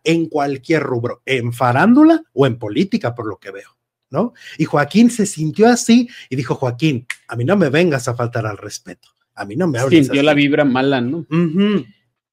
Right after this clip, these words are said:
Speaker 1: Sí, es algo que solo los que, los, cuando estamos de este lado de entrevistar, conocemos,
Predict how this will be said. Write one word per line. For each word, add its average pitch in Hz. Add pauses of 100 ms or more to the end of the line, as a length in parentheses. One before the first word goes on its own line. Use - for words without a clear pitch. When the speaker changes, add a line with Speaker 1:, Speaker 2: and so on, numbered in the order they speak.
(240)
Speaker 1:
Sí, 175 (220)
es 233
algo 277 (280)
que 208
solo 240
los 226
que, 151
los, 143
cuando 151
estamos 220
de 214
este 220
lado 190
de 180
entrevistar, 143 (300)
conocemos, 156